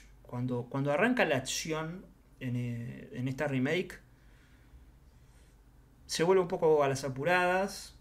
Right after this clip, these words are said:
Va tomando un tono mucho más... Eh, no, no quiero decir genérico, pero se siente menos especial de lo que venía siendo. Se siente mucho más visto.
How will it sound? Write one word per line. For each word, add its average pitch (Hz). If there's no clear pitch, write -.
Va 170
tomando 165
un 139
tono 147
mucho 170
más... 170
Eh, 123
no, 254
no 240
quiero 233
decir 185
genérico, 170
pero 143
se 151
siente 190
menos 180
especial 131
de 147
lo 139
que 139
venía 139
siendo. 120
Se 151
siente 185
mucho 185
más -
visto. 147